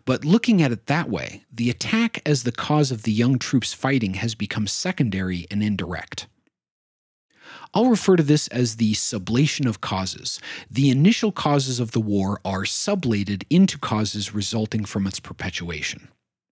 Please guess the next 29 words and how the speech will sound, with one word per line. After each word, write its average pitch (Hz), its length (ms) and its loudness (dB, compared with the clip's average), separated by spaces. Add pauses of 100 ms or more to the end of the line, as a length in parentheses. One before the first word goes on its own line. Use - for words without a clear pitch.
(880)
To 190 200 4
review, 156 440 2 (320)
sublation 196 640 0
is 185 140 4
a 127 80 -2
philosophical 160 760 0
term 127 320 0
describing 160 600 0
a - 20 2
process 123 540 -4
by 113 180 -2
which 110 240 -2
some 175 260 0
concept 160 540 -2
is 113 140 -2
negated, 110 640 2 (260)
but 113 220 -2
also 185 340 2
preserved 135 640 2
in 113 100 2
a 113 60 0
new 131 240 4
form 139 380 2
that 104 140 -2
synthesizes 113 920 -2
both 143 320 2
the 113 140 4
original 139 420 2
concept 123 600 -4